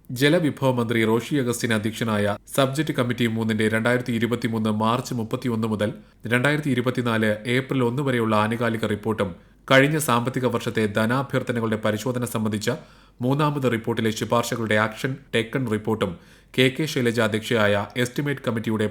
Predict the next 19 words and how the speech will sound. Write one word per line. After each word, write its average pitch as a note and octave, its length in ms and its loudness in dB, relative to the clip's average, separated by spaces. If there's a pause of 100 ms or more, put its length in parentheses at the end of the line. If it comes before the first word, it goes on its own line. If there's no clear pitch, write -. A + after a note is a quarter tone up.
പതിനാല് B2 380 0
മുതൽ A2 300 -2 (200)
പതിനേഴ് C#3+ 380 4
വരെയുള്ള A2+ 420 4
റിപ്പോർട്ടുകളും G#2 720 -2
സഭയിൽ G#2+ 520 -2 (160)
സമർപ്പിച്ചു. G2+ 480 -6 (840)
രണ്ടായിരത്തി F#3 440 4
ഇരുപത്തിനാലിലെ C3+ 800 0
കേരള C3 260 4
ധനവിനിയോഗ A#2+ 600 -2
ബിൽ G#2+ 240 -2
സംബന്ധിച്ച G#2+ 440 -2
ചർച്ചയിൽ G2+ 600 -2 (560)
കെ B2+ 200 6
കെ B2+ 60 4
ശൈലജ, A2+ 360 0 (460)
തിരുവഞ്ചൂർ D3 460 0
രാധാകൃഷ്ണൻ, A2 680 -2